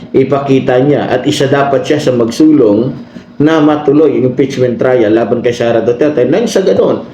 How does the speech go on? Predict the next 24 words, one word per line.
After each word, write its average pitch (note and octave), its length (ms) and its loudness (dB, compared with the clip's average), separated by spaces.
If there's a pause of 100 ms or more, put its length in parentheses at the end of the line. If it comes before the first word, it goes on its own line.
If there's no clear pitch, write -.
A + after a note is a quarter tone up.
(720)
mapaliwanag E3+ 800 2
ni C#3+ 80 0
Sara C3+ 320 0
Duterte A#2 720 -2 (920)
at, - 400 -2 (800)
di - 80 -2
ba, D3 400 -2 (720)
maipakita D#3+ 880 0
ni D3+ 160 2
Sara F3+ 240 0
Duterte C#3 480 0
na C#3 80 0
malinis D3+ 560 2
siya, - 160 -2
na - 320 -4
wala C#3+ 240 2
siyang C3+ 240 -2
tinatago, A#2+ 640 0
wala B2+ 240 2
siyang B2+ 160 -4
kinakatakutan. A#2+ 880 -2 (880)
Di - 80 -2
ba? E3 320 -2 (400)
So, E3+ 160 0